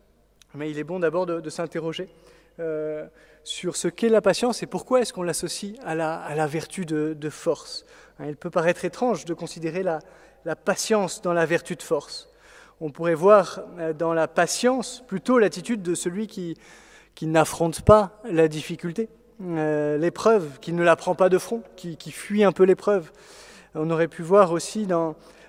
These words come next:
on aurait pu la voir, la patience, plutôt dans la vertu de, de tempérance, d'une certaine manière. Hein, vous avez vu, euh, la semaine dernière, euh, dans, euh, comment la, la, la tempérance est cette, cette mesure qui est,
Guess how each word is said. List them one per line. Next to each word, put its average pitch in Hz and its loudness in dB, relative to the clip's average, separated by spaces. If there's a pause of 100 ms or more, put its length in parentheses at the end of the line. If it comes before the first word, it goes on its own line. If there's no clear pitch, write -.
on 156 -6
aurait 160 0
pu 170 -6
la 170 6
voir, 196 8
la 165 0
patience, 180 -2
plutôt 190 2
dans 175 4
la 170 6
vertu 165 2
de, 165 4
de 156 2
tempérance, 208 6
d'une 180 -2
certaine 175 -2
manière. 170 -2
Hein, 165 -10
vous 156 -8
avez 160 -2
vu, 185 -8 (420)
euh, 170 -14
la 151 -6
semaine 180 -4
dernière, 202 0
euh, 165 0
dans, 160 -2 (440)
euh, 170 -8
comment 170 -2
la, 156 -2
la, 165 -10
la 160 -6
tempérance 185 0
est 170 -4
cette, 160 -4
cette 156 -10
mesure 185 -2
qui 170 -8
est, 160 -4